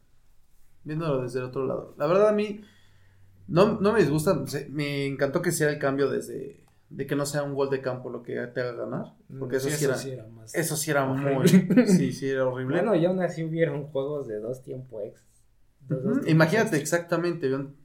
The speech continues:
Speaker 1: juegos de doble tiempo extra, entonces... De hecho, ahorita es más entendible los empates que antes, ¿no?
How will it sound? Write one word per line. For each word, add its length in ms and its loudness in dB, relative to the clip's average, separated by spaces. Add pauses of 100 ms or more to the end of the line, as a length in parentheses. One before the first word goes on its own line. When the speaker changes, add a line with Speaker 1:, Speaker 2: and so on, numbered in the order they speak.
Speaker 1:
juegos 240 -6
de 120 0
doble 260 -2
tiempo 300 -6
extra, 220 -10
entonces... 480 -8 (1300)
De 180 -2
hecho, 160 4
ahorita 340 6
es 100 4
más 160 0
entendible 400 -2
los 180 -2
empates 440 -2
que 100 -8
antes, 300 -8
¿no? 320 -8